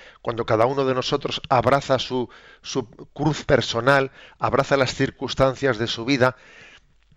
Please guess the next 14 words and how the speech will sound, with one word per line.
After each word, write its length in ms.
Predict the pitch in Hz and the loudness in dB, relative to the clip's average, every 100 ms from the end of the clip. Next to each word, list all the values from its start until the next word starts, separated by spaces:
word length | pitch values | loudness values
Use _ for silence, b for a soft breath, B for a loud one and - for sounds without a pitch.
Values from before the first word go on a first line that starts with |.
| _ - | _ -4
está 320 | 131 - 185 - | -2 2 2 2
aplicándose 920 | 139 - 127 - 165 165 123 - 117 | 0 0 -4 2 2 2 -6 -4 0
la 100 | 117 | 0
re-, 180 | 117 131 | 2 0
la 180 | 127 120 | 2 2
redención 640 | 117 117 113 107 139 143 | 2 0 -2 0 2 2
de 100 | 127 | 2
Cristo. 460 | - 143 - - 107 | 2 0 -2 -12 -20
O 40 | - | -12
sea, 160 | - | -4
la 100 | 117 | 0
redención 480 | 113 113 113 147 156 | 2 0 0 0 2
de 80 | 151 | 2
Cristo 400 | 143 139 - | 0 -2 -2